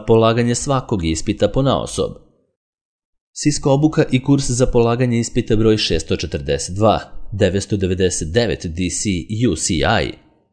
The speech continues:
je usmerena na upoznavanje polaznika sa implementacijom Cisco Data Center Unified Computinga i sastavljena je od pet segmenata.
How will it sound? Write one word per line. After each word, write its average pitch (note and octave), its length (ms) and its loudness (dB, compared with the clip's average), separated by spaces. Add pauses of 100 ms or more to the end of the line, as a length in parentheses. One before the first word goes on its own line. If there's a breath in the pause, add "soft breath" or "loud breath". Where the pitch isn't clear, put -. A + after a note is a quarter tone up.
(260)
je A#2 200 0
usmerena D3+ 500 0
na C3 100 2
upoznavanje A#2 840 0
polaznika G2 580 2
sa - 180 0 (100)
implementacijom A#2+ 1080 -2
Cisco - 560 -2 (120)
Data F2+ 320 0
Center A#2+ 500 2 (920)
Unified B2 480 2 (140)
Computinga G2 720 2 (520)
i C3+ 100 2
sastavljena C3+ 600 0
je B2 160 2
od F2+ 140 2 (100)
pet A#2 220 4
segmenata. F2 580 0